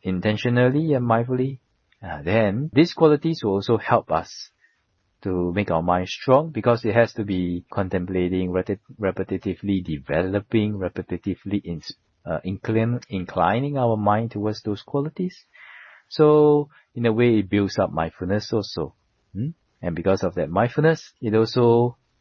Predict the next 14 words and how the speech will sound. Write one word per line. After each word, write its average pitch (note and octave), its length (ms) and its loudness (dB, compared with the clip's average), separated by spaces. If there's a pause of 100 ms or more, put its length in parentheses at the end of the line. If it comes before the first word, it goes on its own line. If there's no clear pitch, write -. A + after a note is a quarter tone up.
(360)
help - 340 -4
us, E2 200 -2 (200)
help C3+ 160 -2
our G2 140 2
mind F#2+ 520 -4
to - 80 -18
be - 120 -14
strong, D#2 500 -6 (420)
okay, B2+ 340 -6 (600)
in F2 180 -4
overcoming F#2 600 -2
adversities. A2 680 -2
Then D3+ 380 2 (640)
the F#2+ 360 0